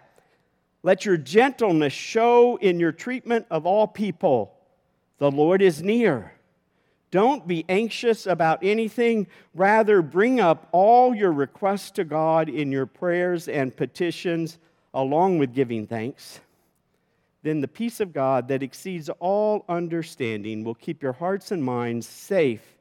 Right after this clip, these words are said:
in Jesus Christ." From now on, brothers and sisters, if anything is excellent, if anything is admirable, uh, focus your thoughts on these things. All that is true, all that is holy, all is just, all that is pure, all that is lovely,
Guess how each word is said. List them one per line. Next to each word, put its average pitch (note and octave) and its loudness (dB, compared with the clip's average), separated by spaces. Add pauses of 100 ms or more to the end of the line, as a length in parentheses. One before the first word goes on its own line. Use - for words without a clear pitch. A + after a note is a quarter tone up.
(560)
in A#2+ -6
Jesus C#3 -6
Christ." - -12 (640)
From D#3 -2
now F3 0
on, F#3 2
brothers E3+ -2
and D3+ -4
sisters, D#3+ -10
if D3+ -8
anything F3+ -4
is D#3+ -2
excellent, E3+ -2
if D3 -8
anything F3 -2
is D#3 -2
admirable, F3 0 (240)
uh, D#3 4
focus C4 -2
your D#3+ -4
thoughts D#3 0
on D3 -2
these C3+ -6
things. E3+ -4
All B3 2
that G3 2
is E3 -2
true, A3 -4
all A#3 4
that G3 2
is E3 -2
holy, G#3+ 0
all A#3+ 0
is D3+ 0
just, G3+ -2
all A#3+ 0
that F#3+ 0
is D#3 -6
pure, A3 -2
all A#3 0
that F#3 2
is D3+ 0
lovely, A#3 0